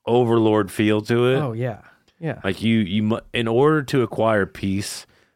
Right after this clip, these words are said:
Speaker 1: you must submit to me.
Speaker 2: Yeah, which is
Speaker 1: That's kinda fucked up.
Speaker 2: kind of like religion.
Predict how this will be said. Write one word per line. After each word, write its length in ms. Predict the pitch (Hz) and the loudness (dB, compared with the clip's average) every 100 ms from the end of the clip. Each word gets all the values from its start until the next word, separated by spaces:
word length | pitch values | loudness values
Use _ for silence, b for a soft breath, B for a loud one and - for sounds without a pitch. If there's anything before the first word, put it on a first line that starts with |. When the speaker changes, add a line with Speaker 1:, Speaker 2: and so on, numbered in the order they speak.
| b | b
Speaker 1:
you 140 | 101 | -4
must 300 | 101 95 90 - | 0 -2 -4 -6
submit 400 | 85 90 87 - | -6 -4 -6 -8
to 100 | 80 | -8
me. 420 | 80 80 69 - _ _ _ _ - | -6 -8 -10 -20 _ _ _ _ -10
Speaker 2:
Yeah, 180 | 156 - _ _ | -10 -10 _ _
which 260 | 135 123 131 | -16 -12 -4
is 60 | |
Speaker 1:
That's 160 | 131 175 | -4 -2
kinda 200 | - 214 | 2 2
fucked 360 | - 170 131 - | 2 0 0 0
up. 300 | 95 76 _ _ _ _ _ _ | 0 -2 _ _ _ _ _ _
Speaker 2:
kind 400 | - 104 120 127 | -14 -10 -6 -6
of 180 | 147 139 | -6 -8
like 260 | 143 156 | -8 -8
religion. 540 | - 175 208 - - | -8 -6 -6 -8 -14